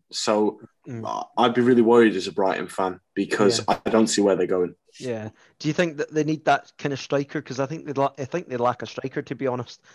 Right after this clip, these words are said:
Speaker 2: Um, Maupay's just not working out at the moment. Um, Danny Welbeck, obviously, just a sub player, in my opinion.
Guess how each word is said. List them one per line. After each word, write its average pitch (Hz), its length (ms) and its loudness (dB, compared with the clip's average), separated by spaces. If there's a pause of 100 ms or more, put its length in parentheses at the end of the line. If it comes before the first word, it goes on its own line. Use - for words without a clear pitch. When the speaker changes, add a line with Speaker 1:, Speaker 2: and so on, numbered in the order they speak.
(140)
Speaker 2:
Um, 127 220 0 (100)
Maupay's 143 480 0
just - 220 -14
not 135 180 -4
working 131 300 -6
out 131 140 -4
at 127 160 -10
the 131 80 -8
moment. 127 420 -6 (300)
Um, 120 640 -4
Danny 135 280 0
Welbeck, 131 460 0
obviously, 127 380 -6
just - 240 -8
a 120 80 -2
sub - 240 -6
player, 123 260 -4
in 123 120 -8
my 120 140 -4
opinion. 120 400 -10